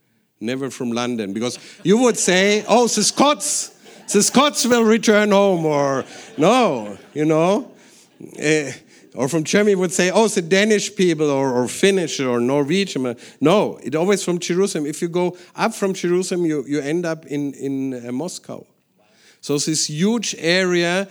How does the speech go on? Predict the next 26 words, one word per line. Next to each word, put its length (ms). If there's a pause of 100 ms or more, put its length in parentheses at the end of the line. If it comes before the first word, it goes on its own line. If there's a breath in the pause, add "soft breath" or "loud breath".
(200 loud breath)
which 180
was 200
called 260
the 160
Soviet 460
Union, 400
where 240
all 260
the 140
people 300
would 200
speak, 460
uh, 180
Russian, 540 (600 soft breath)
uh, 280
which 220
is 180
a, 540
Russia 440
still 280
is 140
the 100
largest 720
country 340
on 120
earth. 400